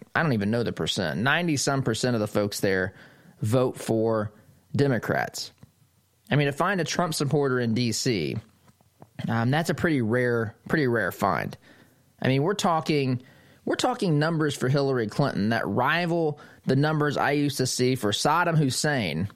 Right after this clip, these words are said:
<laughs> in Iraq, right? When they had these so-called elections, right? They, I remember seeing these numbers on T V, like, ninety-eight percent.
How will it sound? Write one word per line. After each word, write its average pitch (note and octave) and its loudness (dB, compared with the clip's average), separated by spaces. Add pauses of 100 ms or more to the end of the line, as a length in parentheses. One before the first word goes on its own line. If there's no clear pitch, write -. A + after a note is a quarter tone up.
(260)
<laughs> - -18
in - 2
Iraq, C3+ 0 (640)
right? A2+ 2
When C3 2
they C3 2
had C#3 2
these B2+ 2
so-called C3 2
elections, G#2+ 0 (960)
right? G#2+ 0
They, A#2 0
I G#2+ 0
remember A#2+ 0
seeing A#2+ 0
these G#2+ 0
numbers G#2+ 0
on F#2+ 0
T G2 0
V, E2+ 0
like, G2+ -2
ninety-eight G2+ 0
percent. F#2+ -4